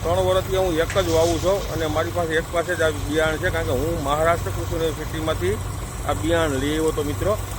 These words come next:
તો તમને આગળ હું બતાવું મિત્રો. તો આપણી ચેનલમાં નવા મિત્રો હોય ને, તો ચેનલને સબસ્ક્રાઇબ કરવાનું ભૂલતા નહીં અને લાઈક કરવાનું ભૂલતા નહીં અને વીડિયો સારો લાગે તો શેર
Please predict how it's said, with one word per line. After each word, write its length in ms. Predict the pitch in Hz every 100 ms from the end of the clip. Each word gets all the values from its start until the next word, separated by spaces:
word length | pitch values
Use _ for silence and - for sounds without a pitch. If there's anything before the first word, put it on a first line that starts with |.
| - - - - - - - -
તો 320 | 160 165 165
તમને 220 | 165 170
આગળ 200 | 165 170
હું 120 | 170
બતાવું 380 | 151 147 170 175
મિત્રો. 240 | 170 185 190
તો 100 | 170
આપણી 200 | 165 170
ચેનલમાં 380 | 170 180 180
નવા 220 | 160 165 202
મિત્રો 280 | 202 214
હોય 100 | 214
ને, 80 | 214
તો 140 | 190 175
ચેનલને 340 | 175 185 185
સબસ્ક્રાઇબ 420 | 165 165 - 180 175
કરવાનું 300 | 180 180 160
ભૂલતા 260 | 175 185
નહીં 120 | 202
અને 120 | 196 156
લાઈક 260 | 127 156 -
કરવાનું 380 | 165 170 165 151
ભૂલતા 260 | 143 151 165
નહીં 140 | 175
અને 80 | 151
વીડિયો 280 | 135 143 139
સારો 160 | 139
લાગે 180 | 139 131
તો 60 | 117
શેર 200 | -